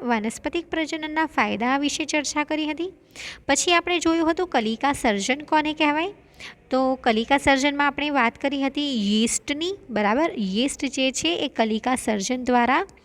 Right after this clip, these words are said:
નવા કોષોનું નિર્માણ કરે છે અને વૃદ્ધિ પામે છે. બરાબર? એની વાત કરી હતી.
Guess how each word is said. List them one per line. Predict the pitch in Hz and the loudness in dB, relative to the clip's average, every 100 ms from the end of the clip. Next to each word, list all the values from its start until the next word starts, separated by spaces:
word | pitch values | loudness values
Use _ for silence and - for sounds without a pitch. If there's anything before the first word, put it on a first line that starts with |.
| - - - - | -20 -20 -16 -6
નવા | 220 220 233 | 0 2 2
કોષોનું | 233 226 269 240 220 214 | 2 0 2 0 -2 -2
નિર્માણ | 208 208 220 240 | -2 0 0 -2
કરે | 247 254 262 | 0 0 0
છે | - 359 | -2 -2
અને | 285 | 0
વૃદ્ધિ | 208 202 190 240 | 0 -2 -2 -2
પામે | 247 269 262 277 | -2 -2 -4 -4
છે. | 262 359 403 - 208 | -2 -4 -6 -8 -4
બરાબર? | 202 240 339 247 | 0 2 0 0
એની | 214 208 | -2 0
વાત | 226 226 - | -2 -2 -2
કરી | 247 269 | 0 0
હતી. | 277 370 | 0 -4